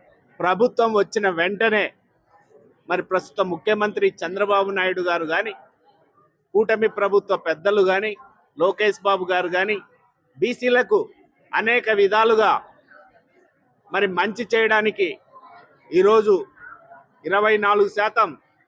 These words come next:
స్థానిక సంస్థలు జరిపిన గత ప్రభుత్వంని తప్పని నిరూపించి ముప్పై నాలుగు శాతంతో ఏర్పాటు చేయడం,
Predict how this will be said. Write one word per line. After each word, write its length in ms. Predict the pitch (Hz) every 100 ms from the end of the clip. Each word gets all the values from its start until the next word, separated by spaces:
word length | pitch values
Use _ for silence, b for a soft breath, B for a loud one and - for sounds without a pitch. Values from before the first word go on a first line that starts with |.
| _
స్థానిక 380 | _ 180 208 220
సంస్థలు 520 | 208 202 196 208 196 143 - _ _ _ _ - _ _ 135
జరిపిన 400 | 185 226 226 208 170 - -
గత 200 | 175 185 202 196
ప్రభుత్వంని 680 | 190 208 - 214 214 202 147 - _ _ _ _ _ _ _ - - -
తప్పని 480 | - - - 233 208 160 _ _
నిరూపించి 600 | 165 196 220 220 208 240 240 - _ -
ముప్పై 300 | 180 - 226
నాలుగు 300 | 220 214 208
శాతంతో 500 | 208 202 208 208 214 170 - _ _ _ -
ఏర్పాటు 460 | 196 - 214 208 196
చేయడం, 260 | 208 220